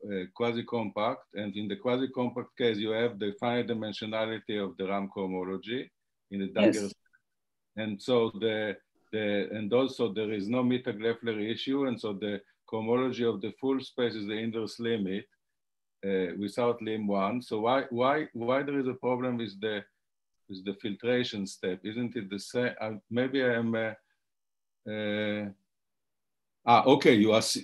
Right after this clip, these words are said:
Speaker 1: there is, it doesn't follow that. Uh, in other words, you know that the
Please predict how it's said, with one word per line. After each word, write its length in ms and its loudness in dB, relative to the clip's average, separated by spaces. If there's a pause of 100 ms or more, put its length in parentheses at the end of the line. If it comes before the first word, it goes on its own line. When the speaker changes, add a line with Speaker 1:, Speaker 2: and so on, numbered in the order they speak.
(160)
Speaker 1:
there 160 8
is, 220 8
it 300 4
doesn't 280 10
follow 440 12
that. 320 8
Uh, 240 6 (260)
in 100 4
other 160 10
words, 160 10
you 140 12
know 260 12
that 200 8
the 120 6